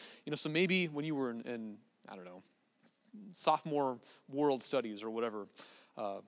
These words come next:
whenever you would have taken that class. For me, it was my sophomore year of high school.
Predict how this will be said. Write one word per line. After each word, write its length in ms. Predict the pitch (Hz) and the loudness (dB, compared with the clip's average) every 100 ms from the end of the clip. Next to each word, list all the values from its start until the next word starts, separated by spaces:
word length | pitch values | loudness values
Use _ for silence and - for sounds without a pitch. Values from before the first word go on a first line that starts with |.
| _ _ | _ _
whenever 300 | 143 156 143 | 2 4 4
you 120 | 139 | 2
would 100 | 127 | 2
have 80 | 127 | 2
taken 240 | 143 139 | 2 2
that 100 | 123 | -2
class. 240 | - 113 104 | -2 -2 -2
For 160 | - | 0
me, 120 | 185 220 | 6 8
it 60 | |
was 140 | 160 156 | 6 0
my 100 | 135 | 2
sophomore 340 | 147 135 147 | 2 2 -2
year 120 | 139 | -2
of 40 | 143 | -4
high 80 | 180 | -6
school. 200 | - | -8